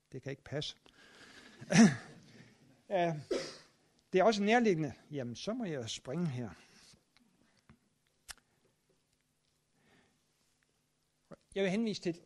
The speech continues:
Richard Dawkins, der i sin bog Illusionen om Gud fremhæver hele fem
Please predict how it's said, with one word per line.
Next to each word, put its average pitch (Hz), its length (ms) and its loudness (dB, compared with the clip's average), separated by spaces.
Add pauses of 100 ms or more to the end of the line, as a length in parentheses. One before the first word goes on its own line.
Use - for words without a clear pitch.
Richard 180 280 -6
Dawkins, 180 540 -6 (1500)
der 151 60 -6
i 151 60 -4
sin 151 160 -6
bog 175 200 -2
Illusionen 151 520 -4
om 120 120 -10
Gud 214 260 -4 (840)
fremhæver 180 480 0
hele 180 320 -2
fem 240 420 -2